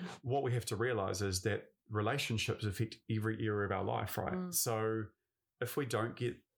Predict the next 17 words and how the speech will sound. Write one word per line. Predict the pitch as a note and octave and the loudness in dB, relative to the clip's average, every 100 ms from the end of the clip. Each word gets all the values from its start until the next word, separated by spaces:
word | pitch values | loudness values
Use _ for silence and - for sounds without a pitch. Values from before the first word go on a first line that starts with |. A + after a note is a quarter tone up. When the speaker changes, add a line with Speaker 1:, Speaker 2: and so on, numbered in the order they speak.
| _ - G#2+ | _ -6 0
Speaker 1:
these | A2 G#2 G2+ - | 2 4 2 0
core | - A#2 A2 | 0 0 0
components | - G#2 - - G#2+ G#2 - | 0 -2 -2 0 0 0 0
of | G2+ | 0
our | F#2 F2+ | 0 0
life, | E2+ E2+ F2 G2 | 0 -2 -2 -2
like, | F#2+ | 0
whether | G#2+ G2+ G#2 | 0 0 0
that's | G2 - | 0 0
family, | - - A2 A2+ A2 A2+ A2+ G#2+ G#2+ _ _ _ | -2 -2 0 0 0 0 0 -2 -6 _ _ _
siblings, | - - A2+ G#2+ G#2+ G#2+ G#2+ G2+ - | 2 4 4 2 2 2 2 0 0
children, | - A#2 G#2+ G#2 G2+ G#2 | 0 0 0 0 0 0
or | - G#2 G2+ | 0 0 2
our | G2 - | 0 0
own | G#2 G#2+ | 0 2
intimate | G#2+ G#2+ G#2+ | 2 2 2
relationships, | G#2 G2 G#2+ A2+ - G#2 - | 2 0 0 0 0 0 -2